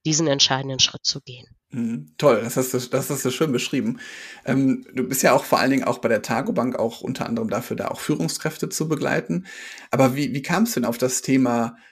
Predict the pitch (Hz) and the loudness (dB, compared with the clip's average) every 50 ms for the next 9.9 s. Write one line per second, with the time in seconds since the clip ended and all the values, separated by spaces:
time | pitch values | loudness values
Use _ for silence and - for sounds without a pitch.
0 | _ _ _ _ _ _ _ - 123 127 127 123 117 120 117 117 - 147 139 143 | _ _ _ _ _ _ _ 2 4 4 4 6 6 4 2 2 2 0 2 2
1 | 143 139 - 107 123 117 117 120 117 - - 110 107 113 110 110 98 - 104 104 | 0 0 0 0 0 0 0 -2 -2 -2 -2 -2 -2 0 -2 -2 -4 -6 -8 -8
2 | 98 - - - - - 139 139 - - - 117 113 110 110 113 110 120 - _ | -8 -10 -12 -6 -2 0 0 2 0 0 0 0 0 2 0 0 -2 -4 -8 _
3 | _ _ _ _ _ _ _ _ _ _ _ _ _ _ _ _ _ - 160 - | _ _ _ _ _ _ _ _ _ _ _ _ _ _ _ _ _ -4 0 4
4 | 220 190 135 113 - 98 - - - 95 113 - _ _ _ _ _ - 175 - | 4 4 4 4 0 -2 -4 -6 -8 -8 -10 -12 _ _ _ _ _ -6 -4 -4
5 | - 180 160 - 185 - - 180 - - - 160 165 190 220 214 - - 170 233 | -4 -4 -4 -4 -4 -4 -6 -6 0 4 6 6 6 6 6 4 6 6 4 4
6 | 254 247 226 - - 190 - - - - 139 - - 110 117 110 - _ _ - | 2 0 -2 -4 -4 -4 -4 -4 -4 -4 -4 -4 -6 -8 -8 -8 -12 _ _ -2
7 | 170 - 196 190 196 _ - - - - 185 175 175 175 175 175 175 170 135 - | 0 4 4 4 4 _ -2 2 4 6 6 6 6 4 2 0 -2 -2 -4 -8
8 | _ _ _ _ - 190 190 190 185 175 175 170 165 160 - - - 214 240 269 | _ _ _ _ 2 4 6 6 6 6 6 6 6 4 4 4 2 0 0 2
9 | 240 214 202 185 - - 185 - - 180 170 170 170 170 - - 170 - | 0 0 0 -4 -4 -6 -6 -4 -2 0 0 0 0 0 0 -2 -2 -4